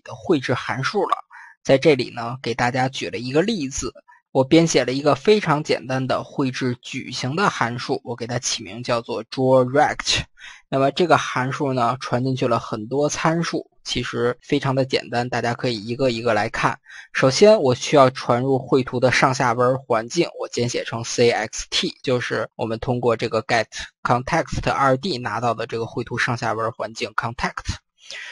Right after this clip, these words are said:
之后是这个矩形的起点位置，也就是左上角的坐标 X 和 Y。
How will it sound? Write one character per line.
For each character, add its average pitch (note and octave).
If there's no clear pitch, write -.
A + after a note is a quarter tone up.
之 A3
后 G3+
是 -
这 E3+
个 C3+
矩 B2+
形 C3
的 C#3
起 -
点 D3+
位 A#2+
置， A#2
也 G#2+
就 B2+
是 B2+
左 A2+
上 F#3
角 -
的 B2
坐 B2
标 C#3+
X A#2
和 A#2
Y。 C3